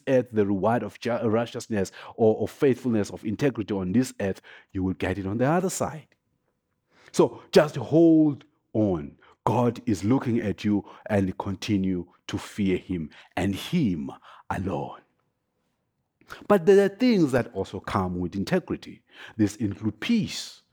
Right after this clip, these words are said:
Psalms thirty-seven, verse thirty-seven says, "Mark the blameless man and observe the upright, for the future of the ma-, of, of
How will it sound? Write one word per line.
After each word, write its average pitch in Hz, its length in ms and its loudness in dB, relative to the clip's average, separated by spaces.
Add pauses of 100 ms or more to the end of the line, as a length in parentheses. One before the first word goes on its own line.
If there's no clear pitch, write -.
(340)
Psalms 127 380 2
thirty-seven, 117 600 2
verse 107 160 0
thirty-seven 127 540 0
says, 123 240 0 (220)
"Mark 160 340 6
the 190 80 4
blameless 185 560 4
man 113 320 0 (260)
and 110 160 2
observe 110 560 2
the 120 180 -2
upright, 131 460 -2
for - 160 -6
the 98 120 -6
future - 420 -10
of 120 260 -4
the 104 100 -2
ma-, 95 300 -2
of, - 260 -6 (300)
of - 380 -2